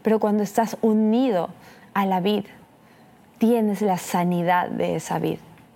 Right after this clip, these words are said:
Así que sea lo que estés pasando, yo te animo a que recuerdes que Jesús es la vid. Y recuerda quién es Jesús en tu vida, quién es Dios en tu vida, para que eso te ayude a traer fe.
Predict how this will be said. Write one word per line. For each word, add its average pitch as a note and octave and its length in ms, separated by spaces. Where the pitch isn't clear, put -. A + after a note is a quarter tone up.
Así A3 200
que A#3+ 120
sea B3+ 440
lo B3 140
que A3 80
estés F#3+ 340
pasando, F3+ 580
yo G#3+ 180
te A3+ 100
animo G#3+ 380
a G3+ 60
que G3+ 120
recuerdes F3 680
que G#3+ 280
Jesús G#3+ 760
es F3+ 180
la F3 200
vid. E3 200
Y A3+ 140
recuerda G3 680
quién A#3 380
es G#3+ 280
Jesús - 460
en F3+ 140
tu F3+ 140
vida, F3+ 280
quién A3+ 360
es G3 340
Dios G3+ 320
en F#3 160
tu F3 140
vida, - 340
para G3 260
que G3 280
eso G3 280
te A3+ 100
ayude A3+ 440
a G#3 100
traer F#3 380
fe. - 400